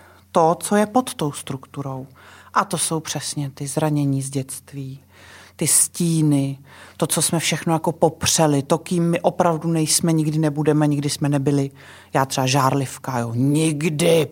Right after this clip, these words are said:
prostě. <laughs> Nebo jako trubka, nikdy <laughs> prostě. Já jsem ta inteligentní, krásná žena přece. A teď to jako všechno leze, prostě. Co kdybych byla žárlivka? Co jsem?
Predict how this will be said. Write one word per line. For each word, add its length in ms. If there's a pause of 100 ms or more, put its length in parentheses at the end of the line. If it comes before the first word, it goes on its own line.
prostě. 460 (240)
<laughs> 580
Nebo 260
jako 340
trubka, 680 (320)
nikdy 720
<laughs> 80
prostě. 420
Já 40
jsem 160
ta 100
inteligentní, 800
krásná 520
žena 280
přece. 440 (720)
A 80
teď 200
to 60
jako 200
všechno 720
leze, 360
prostě. 280
Co 140
kdybych 220
byla 280
žárlivka? 720 (1000)
Co 120
jsem? 500